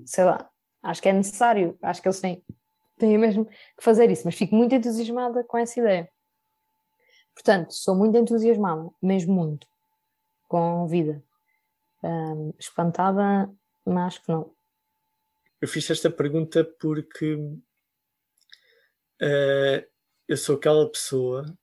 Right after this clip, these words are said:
Speaker 2: que, pronto, se calhar disse a palavra errada, mas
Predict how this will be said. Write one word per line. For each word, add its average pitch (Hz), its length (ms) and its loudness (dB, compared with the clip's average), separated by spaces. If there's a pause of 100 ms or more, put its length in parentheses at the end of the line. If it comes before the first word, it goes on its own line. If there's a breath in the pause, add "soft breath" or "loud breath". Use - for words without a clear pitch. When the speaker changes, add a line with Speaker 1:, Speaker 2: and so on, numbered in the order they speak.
(420)
Speaker 2:
que, 131 180 -4
pronto, 127 280 -6
se - 60 -12
calhar 139 220 2
disse 135 220 -2
a - 20 -4
palavra 135 460 0
errada, 127 420 -6
mas 123 460 -8